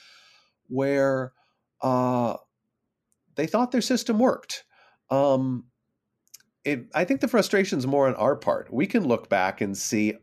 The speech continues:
"Oh my God, this staggering death rate." <laughs> Uh, but they live in a world where they, um, expect most sick people to die,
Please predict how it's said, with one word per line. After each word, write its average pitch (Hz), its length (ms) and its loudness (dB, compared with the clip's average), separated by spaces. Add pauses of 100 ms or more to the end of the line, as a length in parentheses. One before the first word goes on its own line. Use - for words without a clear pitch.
(140)
"Oh 147 120 -4
my 104 160 0
God, 104 380 0
this 90 140 -6
staggering 113 840 -2
death 131 320 0
rate." - 440 0
<laughs> 131 80 -12 (680)
Uh, 120 380 2 (1000)
but 151 160 0
they 190 160 2
live 262 180 0
in 214 60 2
a 175 60 2
world 104 640 2
where 117 600 0
they, 113 920 -2 (420)
um, 113 520 -2 (420)
expect - 800 -8 (180)
most 123 360 -4
sick 120 220 -10
people 135 320 -12
to 135 100 -8
die, 131 420 -4